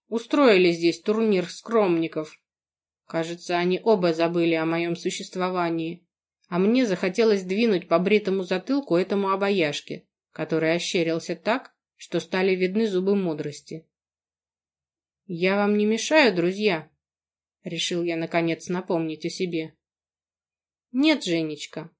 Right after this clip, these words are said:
нежно проворковала Диана и снова обратилась к Генычу, но я их уже не слышу.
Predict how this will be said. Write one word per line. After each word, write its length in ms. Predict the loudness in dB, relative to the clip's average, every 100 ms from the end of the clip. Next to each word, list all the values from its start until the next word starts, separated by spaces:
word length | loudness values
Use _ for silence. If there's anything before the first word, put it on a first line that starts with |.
| _ _ -8
нежно 360 | -6 -4 -4
проворковала 760 | 0 0 0 2 2 4 2 0
Диана 480 | 0 -2 0 0 -2
и 200 | -2 -2
снова 400 | 2 2 4 2
обратилась 600 | 2 0 0 -2 -2 -4
к 40 |
Генычу, 680 | -4 -4 -2 -6 -10 -10 -12 _ _ _ _ -6
но 120 | -2
я 240 | 0 2 0
их 140 | -2
уже 180 | -4 -2
не 140 | -4
слышу. 580 | -4 -4 -6 -8 -14